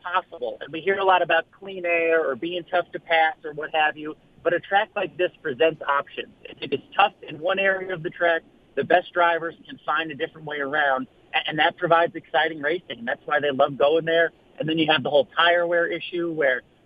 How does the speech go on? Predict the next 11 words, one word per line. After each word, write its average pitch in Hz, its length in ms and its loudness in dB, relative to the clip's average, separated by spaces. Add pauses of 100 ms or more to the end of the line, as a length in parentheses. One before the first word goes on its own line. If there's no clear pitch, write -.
(140)
uh, 147 260 2
you 175 100 -2
know, 160 100 -12
the, 147 100 -6
the 135 120 -6
better 156 280 0
drivers 165 540 2
learn 160 280 -8
how 156 180 -2
to 135 280 2 (140)
really, 175 440 4